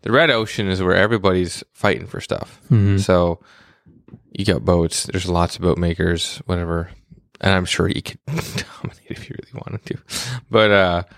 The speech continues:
Speaker 1: but space.
Speaker 2: The final frontier.
Speaker 1: There's not that many people there, especially space as a commercialized concept.
Speaker 2: Yeah.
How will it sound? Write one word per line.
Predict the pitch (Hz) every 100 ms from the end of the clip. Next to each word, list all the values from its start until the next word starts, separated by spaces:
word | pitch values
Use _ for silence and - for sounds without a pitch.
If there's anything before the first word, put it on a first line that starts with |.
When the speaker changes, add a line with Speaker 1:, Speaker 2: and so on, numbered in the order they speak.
| _ _ _ _ _ _ _ _
Speaker 1:
but | - - -
space. | - - 147 135 80 - - - _ _ _ _ _ _ _ _ -
Speaker 2:
The | -
final | - 147 113 107
frontier. | - 110 110 139
Speaker 1:
There's | 113 107
not | 95 87 -
that | -
many | - 90 -
people | 80 - -
there, | 123 143 107 - -
especially | - 135 - 90 -
space | - 90 90 - -
as | 95
a | 87
commercialized | - 92 95 98 92 90 87 92 - - - _ _ _ _ _
concept. | - 113 117 - - - - -
Speaker 2:
Yeah. | 113 -